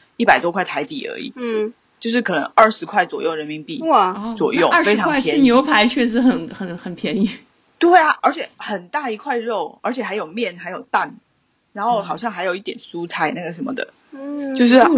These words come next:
Speaker 1: 非常，生意非常的好，在夜市里面。然后但是大部分来旅游的人可能，其实我觉得夜市大概也就是喝饮料，然后吃炸鸡，然后一些，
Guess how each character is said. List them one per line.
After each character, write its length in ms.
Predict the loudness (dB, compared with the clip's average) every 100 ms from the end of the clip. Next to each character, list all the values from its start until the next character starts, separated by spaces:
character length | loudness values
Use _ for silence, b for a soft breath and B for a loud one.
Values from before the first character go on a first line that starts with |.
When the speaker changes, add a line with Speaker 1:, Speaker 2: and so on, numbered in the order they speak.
| 0 -8
Speaker 1:
非 360 | -20 0 2 2
常， 220 | 0 -4
生 200 | 0 0
意 80 | -2
非 280 | -2 0 0
常 200 | -6 -10
的 80 |
好， 200 | -10 -12 -4
在 160 | -2
夜 240 | 0 -2 -6
市 220 | -8 -10
里 160 | -8 -8
面。 240 | -8 -6
然 140 | -2 2
后 80 |
但 200 | 4 4
是 140 | 4 2
大 200 | 4 4
部 140 | 2
分 180 | -4 -2
来 140 | -2
旅 180 | -4 -8
游 160 | -10 -12
的 140 | -10
人 240 | -10 -12 -12
可 120 | -12
能， 140 | -12 -2
其 140 | -2
实 60 | 2
我 140 | 0
觉 140 | 0
得 80 | -4
夜 240 | 4 4 4
市 340 | -2 -4 -2
大 180 | 2 4
概 160 | 6 4
也 140 | 2
就 220 | -4 -10
是 260 | -8 -6 -6
喝 200 | -2 -2
饮 220 | 0 -2
料， 260 | 0 0 0
然 120 | -2
后 140 | -4
吃 200 | -6 -8 -2
炸 280 | 0 0
鸡， 380 | -4 -8 -12 -10
然 160 | -8 -8
后 180 | -8 -8
一 80 |
些， 400 | -10 -8 -8 -10